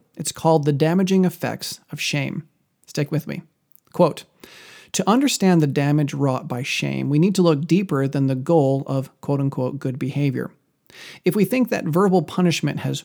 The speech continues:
quote-unquote, "worked" because it changed what the child is doing, then we have dangerously limited our view of the child to the behaviors that we can see.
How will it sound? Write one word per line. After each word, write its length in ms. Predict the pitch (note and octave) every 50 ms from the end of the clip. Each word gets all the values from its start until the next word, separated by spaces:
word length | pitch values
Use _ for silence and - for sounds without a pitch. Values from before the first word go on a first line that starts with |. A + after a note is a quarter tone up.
| _ _
quote-unquote, 500 | - D#3 C#3 C3+ C#3 - C#3 C3 - -
"worked" 440 | D3 E3 D#3 B2+ D3+ C#3+ - - E3
because 340 | D#3 C#3+ - C#3+ C#3+ C#3
it 180 | E3+ - D#3 D3
changed 500 | - - - D3+ D3+ E3 E3+ E3 D#3 -
what 140 | D3 D3 C#3
the 60 | D3
child 320 | D3 - - D3 C#3 C#3
is 140 | C3 B2+ B2+
doing, 380 | B2 D3+ F#3+ E3+ C#3+ D3 E3 F3 - - - - _
then 100 | - F3+
we 80 | F3+ G#3
have 180 | G3 E3 D3+ D3
dangerously 600 | - F3+ A3 A#3 A#3 A#3+ A#3+ G3+ - - G#3 G3
limited 400 | E3 D#3+ F#3+ G3+ G3 G3 F#3+ -
our 160 | - D3+ D3+ C#3+
view 280 | C3+ D3+ D#3+ E3+ E3+
of 100 | D#3+ C3
the 80 | - D3+
child 460 | D3 - - F3+ F#3+ F3+ D3 C#3 C#3
to 80 | - D3+
the 100 | C#3 C3
behaviors 580 | C#3+ C#3+ D3 - G#3+ A3+ F#3 D#3 C#3+ D3 C3+
that 160 | - C3 -
we 100 | - C#3
can 180 | C3 - D3 C#3
see. 300 | C#3 - C#3+ C3 B2+ D#3+